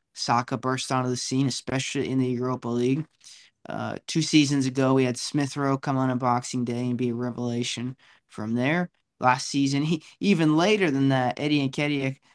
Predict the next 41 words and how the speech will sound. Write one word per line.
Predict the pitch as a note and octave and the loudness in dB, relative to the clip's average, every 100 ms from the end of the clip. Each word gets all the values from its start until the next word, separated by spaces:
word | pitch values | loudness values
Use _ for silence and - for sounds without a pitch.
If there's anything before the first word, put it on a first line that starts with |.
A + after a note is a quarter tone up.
| _ | _
comes | - C3+ C3 | -2 2 2
on | C3 B2+ C3+ | 4 2 2
and, | B2+ B2+ - | 0 -2 -4
and | C3 B2 A2 C3 | -4 -4 -4 0
really | D3+ D3 | 2 2
pushes | C3+ D#3+ D3 C#3 C3 | 2 -2 -2 -4 -4
our | B2 | -4
top | B2 C#3 B2+ | 0 0 0
four | - C#3 C#3 C3+ C3+ _ _ _ | -2 -4 0 0 -4 _ _ _
hopes | _ B2+ B2 B2 - | _ -2 -2 -4 -8
and | A#2+ B2 | -6 -2
giving | C3+ C3+ B2+ | 0 0 0
us | B2 - | -2 -4
something | C3+ C3 A#2+ | -6 -4 -4
we | A#2 | 0
needed. | B2 C#3+ D#3+ C3+ A#2+ B2+ C3+ _ _ _ _ _ _ _ _ _ - | 2 4 4 4 0 -4 -10 _ _ _ _ _ _ _ _ _ 0
Who | D#3 | 4
would | B3 A3 | 4 4
you | E3+ | 2
say | D#3 D#3+ D#3 D3+ | 0 2 4 4
is | C#3+ C#3 | 2 -2
the | C3 | -4
guy | C3+ C3+ C#3 C3+ - _ _ _ _ _ | 2 2 2 -2 -8 _ _ _ _ _
this | A#2 D#3+ A3+ - | -2 0 0 -4
year? | A#2+ A2+ G#2+ G#2 _ _ _ _ - | -4 -4 -6 -10 _ _ _ _ -2
Kind | F3+ | 0
of | G#3+ | 0
tricky. | - G3+ - D3+ | -4 -4 -2 -2
We, | G#3 C#3+ - | 0 -2 -2
we | C#3+ | -4
have | C#3+ C#3 B2+ | 0 -2 0
lots | C#3 F#3 - | 0 0 -2
of | D3 | -6
loans | C#3+ D3+ C#3+ C3+ | -4 -4 -4 -6
compared | C3 B2 D3 C3 | -8 -6 -4 -2
to | C3 A#2 | -4 -4
the | A2+ | -2
Mika | B2+ C#3 C#3 | -2 -2 -2
Biereth | A#2 C3+ D3 C#3 | -2 -2 -2 -4
on | C#3 C#3 | -4 -4
loan, | C3+ C3+ C3+ C3+ | -2 -2 -2 -4